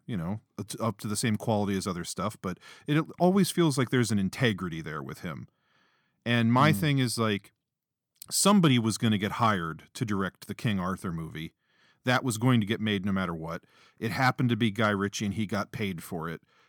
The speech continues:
Speaker 1: but I didn't <laughs> feel any integrity in that movie. And if Guy Ritchie put his best foot forward in trying to make that movie good or unique in some way, I sure as hell couldn't tell.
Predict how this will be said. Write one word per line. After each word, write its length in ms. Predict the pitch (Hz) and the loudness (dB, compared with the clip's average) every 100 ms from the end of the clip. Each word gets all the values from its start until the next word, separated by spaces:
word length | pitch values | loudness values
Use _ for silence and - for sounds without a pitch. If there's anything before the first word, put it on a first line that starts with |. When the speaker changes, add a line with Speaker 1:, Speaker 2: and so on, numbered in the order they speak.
| _ | _
Speaker 1:
but 300 | 82 92 87 - _ _ _ _ - | -8 -6 -6 -10 _ _ _ _ 2
I 140 | 127 | 2
didn't 300 | 123 127 123 | 4 2 0
<laughs> 0 | |
feel 500 | - - - 175 123 | -2 -4 4 4 6
any 180 | 120 135 | 4 4
integrity 640 | 110 95 131 101 101 95 90 | 2 0 -2 -2 -4 -6 -4
in 80 | |
that 160 | 87 87 | -6 -6
movie. 400 | 87 80 78 78 _ - - - | -8 -10 -12 -14 _ -20 -20 -4
And 200 | 117 117 | -2 2
if 220 | 147 143 | 2 4
Guy 160 | 151 | 4
Ritchie 380 | 143 123 127 117 | 6 4 2 -2
put 160 | - 123 | 0 0
his 100 | 92 | 0
best 300 | 85 107 - | -2 -4 -4
foot 220 | - - | -6 -8
forward 340 | - 110 110 104 | -4 0 0 0
in 100 | 101 | -2
trying 400 | - 110 107 101 | 0 0 2 0
to 80 | |
make 340 | 98 98 107 - | 0 0 -2 -2
that 200 | 110 110 | -2 0
movie 380 | 110 110 110 98 | 0 0 0 -4
good 400 | 85 110 107 110 | -2 0 2 2
or 80 | |
unique 440 | 101 92 92 107 - | 0 -2 -2 -4 -2
in 120 | 127 | -2
some 240 | - 139 | 0 0
way, 320 | 139 143 151 147 _ - - _ | 2 2 0 -2 _ -20 -20 _
I 180 | - 107 | -2 0
sure 240 | 110 - 90 | 0 -2 -2
as 120 | 78 | -6
hell 180 | 85 85 | -8 -8
couldn't 320 | - 85 - | -8 -8 -10
tell. 320 | 85 87 - | -10 -10 -12